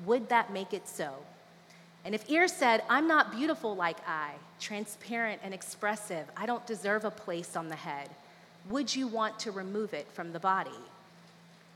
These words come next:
If the body was all eye, how could it hear? If all ear, how could it smell? As it is, we see that God has carefully placed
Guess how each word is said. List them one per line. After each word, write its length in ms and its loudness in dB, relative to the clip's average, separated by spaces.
If 180 2
the 100 8
body 440 4
was 320 -2
all 320 2
eye, 380 2
how 180 4
could 180 -6
it 120 -4
hear? 360 -8
If 120 4
all 360 8
ear, 320 4
how 240 8
could 200 -2
it 140 -4
smell? 540 4
As 180 6
it 100 2
is, 340 0
we 180 -2
see 380 -2
that 240 4
God 340 8
has 320 -2
carefully 580 -2
placed 600 -4